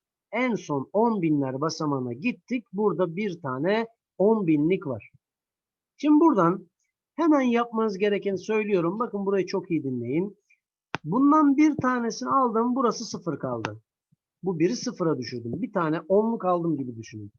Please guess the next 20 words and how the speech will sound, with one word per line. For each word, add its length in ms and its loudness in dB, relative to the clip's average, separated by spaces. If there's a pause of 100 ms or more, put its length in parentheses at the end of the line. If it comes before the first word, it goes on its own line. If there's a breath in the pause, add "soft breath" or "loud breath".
(380)
Sonra 240 2
buraya 280 2
bir 100 -6
onluk 420 4
verecek 540 -2 (240)
ama 300 4 (120)
o 160 0
buna 240 0
borç 300 0
verecek. 460 -6
O 160 -2
buna 220 -2
borç 280 -6
verecek. 360 -6
O 160 -2
buna 220 2
borç 260 -4
verecek. 480 -6 (220)
Kuralım 420 2
şu. 380 -2